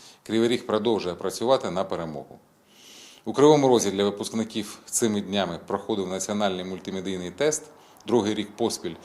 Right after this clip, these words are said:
через повномасштабне вторгнення Р Ф в Україну наші абітурієнти замість З Н О складають Н М Т.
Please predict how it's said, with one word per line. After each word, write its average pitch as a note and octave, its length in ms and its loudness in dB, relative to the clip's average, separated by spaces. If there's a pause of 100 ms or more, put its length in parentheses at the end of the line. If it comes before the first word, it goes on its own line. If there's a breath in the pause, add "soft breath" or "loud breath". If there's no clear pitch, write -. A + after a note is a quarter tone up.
(240 loud breath)
через G#2 260 -2
повномасштабне G2 640 0
вторгнення F#2 760 -4
Р G2+ 80 -2
Ф F#2 200 -2
в F2 60 -8
Україну F2+ 500 -4
наші F#2+ 380 -4
абітурієнти F#2 640 -4
замість F2 360 -4
З E2 40 -4
Н F#2+ 140 0
О E3+ 220 0 (500 loud breath)
складають A#2+ 640 4 (380)
Н G#2+ 140 0
М G2+ 100 0
Т. - 220 -8